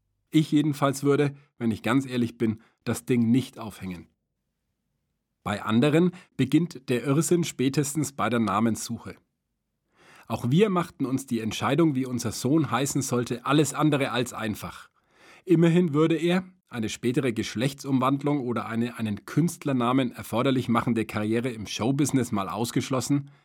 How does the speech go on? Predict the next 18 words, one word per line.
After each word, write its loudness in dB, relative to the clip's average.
sein -2
gesamtes 0
Leben 4
mit 0
diesem 2
Namen 0
zurechtkommen 2
müssen. -10
Es -4
musste 2
also -2
ein -4
Vorname 2
her, 2
der -2
möglichst 0
zeitlos 0
war, 4